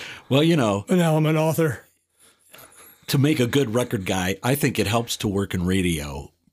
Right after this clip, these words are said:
Speaker 2: Yeah.
Speaker 1: prior, because
Speaker 2: Oh,
Speaker 1: those
Speaker 2: yeah.
Speaker 1: are the people that you're going to be working with on the other side.
Speaker 2: Exactly.
Speaker 1: And you already get a sense of, having been in radio, what you want from record people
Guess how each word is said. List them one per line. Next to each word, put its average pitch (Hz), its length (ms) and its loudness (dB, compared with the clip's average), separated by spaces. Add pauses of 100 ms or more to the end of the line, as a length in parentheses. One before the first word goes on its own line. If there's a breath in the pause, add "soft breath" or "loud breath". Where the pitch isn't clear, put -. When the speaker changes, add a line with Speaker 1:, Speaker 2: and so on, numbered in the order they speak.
(100)
Speaker 2:
Yeah. - 140 -10
Speaker 1:
prior, 82 300 0
because 95 460 -2
Speaker 2:
Oh, 98 80 -4
Speaker 1:
those 117 320 2
Speaker 2:
yeah. 123 80 2
Speaker 1:
are 107 40 0
the 95 120 -2
people 101 380 -2
that 95 180 -2
you're 95 120 -6
going 104 260 2
to 92 60 2
be 92 140 2
working 95 440 0
with 85 200 -2
on 87 120 0
the 87 140 2
other 78 160 -4
side. 87 400 2
Speaker 2:
Exactly. 151 800 -4
Speaker 1:
And 196 160 2
you 139 220 6
already 101 480 -2 (200)
get 117 180 0
a 107 40 0
sense 98 380 0
of, 90 180 0
having 95 380 0
been 120 180 4
in 104 160 2
radio, 85 580 -4 (360 soft breath)
what 110 240 0
you 113 160 2
want 104 420 0
from 98 240 -2
record 117 300 0
people 82 420 -6